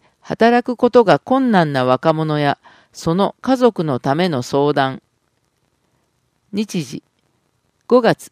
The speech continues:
二十二日木曜、午後二時から五時。場所、町役場一階、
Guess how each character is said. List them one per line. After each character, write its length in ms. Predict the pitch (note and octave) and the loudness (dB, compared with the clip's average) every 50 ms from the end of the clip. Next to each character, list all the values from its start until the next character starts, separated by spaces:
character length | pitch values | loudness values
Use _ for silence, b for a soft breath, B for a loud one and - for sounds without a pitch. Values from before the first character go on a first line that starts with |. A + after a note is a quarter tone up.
| _ _ - | _ _ -8
二 200 | E3+ G3 B3 B3+ | -4 -2 -2 -2
十 260 | A#3 A3+ G3+ E3+ D3 | 0 0 0 0 0
二 260 | B2 B2 C3 C#3+ D#3+ | -2 -4 -4 -4 -4
日 300 | E3+ D#3 - - D#3 - - _ _ _ _ | -4 -4 -6 -6 -8 -8 -8 _ _ _ _
木 300 | - D3 D#3 - A#3 B3 | -8 -6 -6 -4 -2 2
曜、 260 | A#3+ A#3 G3 C3+ - - _ _ _ _ _ _ _ _ - | 4 4 4 4 2 -2 _ _ _ _ _ _ _ _ 4
午 160 | A3 A#3 A#3+ | 6 6 6
後 160 | F#3+ D#3 - _ | 6 2 -2 _
二 180 | - F#3+ A3+ A#3+ | -4 -6 -6 -4
時 160 | A3 G3 E3 | -4 -6 -4
か 160 | - - G2+ | -2 -2 -4
ら 100 | - - - _ - - | -4 -6 -12 _ -16 -4
五 140 | D#3 F3 F3+ | 0 0 0
時。 200 | D3+ - D3+ - _ _ _ _ _ _ _ _ _ _ _ _ _ _ _ _ _ | 0 -2 -8 -20 _ _ _ _ _ _ _ _ _ _ _ _ _ _ _ _ _
場 120 | - C3+ C#3+ | -4 -4 -2
所、 280 | - - F#3 E3 - _ _ _ _ _ _ _ _ _ _ _ | -2 -2 -2 -2 -4 _ _ _ _ _ _ _ _ _ _ _
町 260 | - - A3+ B3 B3+ | -2 2 2 4 4
役 300 | C4 B3 B3 - - E3+ | 4 4 2 0 -2 -4
場 160 | C3 A#2+ - - _ - | -4 -4 -4 -6 _ -14
一 160 | - D3 - _ _ | -14 -14 -14 _ _
階、 300 | - F3+ E3 D#3+ - - | 0 2 2 2 2 -2